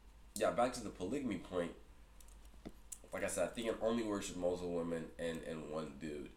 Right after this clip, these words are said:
And personally, for me, even back in the day when, like, you know, I was running game, just 'cause my girls know there are other girls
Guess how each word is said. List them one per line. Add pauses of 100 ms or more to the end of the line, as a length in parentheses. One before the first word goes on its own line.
(100)
And
personally,
for
me, (3000)
even
back
in
the
day
when, (120)
like,
you
know,
I
was
running
game, (800)
just
'cause
my
girls
know
there
are
other
girls